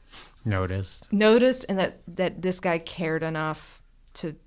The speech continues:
Speaker 2: to put this much effort in it, because he understood that you only get one shot at making something.
Speaker 1: Right.
Speaker 2: And that, like, you have to get it right.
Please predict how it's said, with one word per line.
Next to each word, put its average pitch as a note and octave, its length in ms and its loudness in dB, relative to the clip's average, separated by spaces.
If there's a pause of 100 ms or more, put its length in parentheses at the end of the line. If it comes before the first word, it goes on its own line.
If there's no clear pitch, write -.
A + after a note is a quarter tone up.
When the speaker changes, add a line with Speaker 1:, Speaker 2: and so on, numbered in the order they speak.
(100)
Speaker 2:
to E3+ 140 -6
put E3+ 260 -8
this D#3 180 -6
much D3+ 260 -6
effort - 460 -4
in D#3 500 -4
it, F#3 220 -2
because G3 340 0 (320)
he A3 200 2
understood G#3 560 2
that D#3+ 80 -6
you F#3+ 100 0
only F#3 160 2
get F3+ 160 2
one E3 260 -2
shot F3 360 0
at - 80 -8
making E3 340 -6
something. A3 680 -8
Speaker 1:
Right. A2 320 2
Speaker 2:
And F3 140 2
that, E3 240 0
like, D#3 320 -6 (880)
you F#3+ 180 2
have E3+ 280 -2
to F3+ 80 -2
get E3 160 -2
it D3+ 140 -4
right. D#3+ 360 2